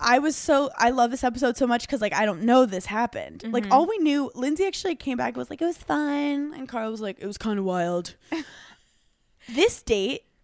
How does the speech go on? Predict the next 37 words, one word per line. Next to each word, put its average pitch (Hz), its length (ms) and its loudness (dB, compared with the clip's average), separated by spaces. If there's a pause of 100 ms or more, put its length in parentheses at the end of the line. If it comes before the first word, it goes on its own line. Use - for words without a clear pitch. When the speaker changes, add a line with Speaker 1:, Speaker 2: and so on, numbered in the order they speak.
Speaker 1:
you 277 240 6
watch 254 440 4
it 359 140 -2
begin 226 680 -2
where 220 140 0
it's, 214 180 -6
like, 196 180 -4 (180)
kinda 240 240 -2
romantic 247 680 -2
and 214 120 -6
you're 202 120 -6
like, 190 200 -10
"What's 202 220 -12
gonna 185 200 -8
happen?" 202 480 -8
Like, 170 200 -8 (500)
you're 226 240 -6
just 208 180 -8
like, 208 120 -8
"How, 247 360 -6
are 190 80 -8
they 190 80 -10
gonna 160 180 -10 (120)
kiss? 339 460 0
Are 240 60 -4
they 196 120 -8
gonna 202 180 -6
be 185 140 -8
flirty? 277 380 -4
Are 247 40 0
they 208 80 -4
gonna 190 120 -10
say 202 160 -8
they 185 140 -10
love 196 220 -6
each - 180 -4
other?" 285 260 0